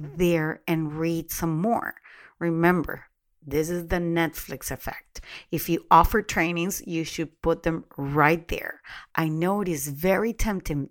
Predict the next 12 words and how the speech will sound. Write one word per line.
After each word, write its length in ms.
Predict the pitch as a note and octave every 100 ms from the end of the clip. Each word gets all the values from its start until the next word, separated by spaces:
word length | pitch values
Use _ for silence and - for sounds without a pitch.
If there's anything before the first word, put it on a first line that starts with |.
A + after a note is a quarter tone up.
| _ -
to 160 | F#3+ D#3+
put 400 | - E3+ D3 D3 -
your 160 | D#3+
services 640 | - F3 D3 C#3 D3 C3 -
and 160 | E3+ D#3
your 80 | D3
products 500 | D3 C#3+ C#3 C3 - _
right 440 | E3 D3+ D#3 C#3+ C3+
away, 400 | C#3 C3 A2+ - - - -
but 220 | E3+ D#3+ -
actually 460 | E3+ - - A3 G#3+ -
it's 180 | -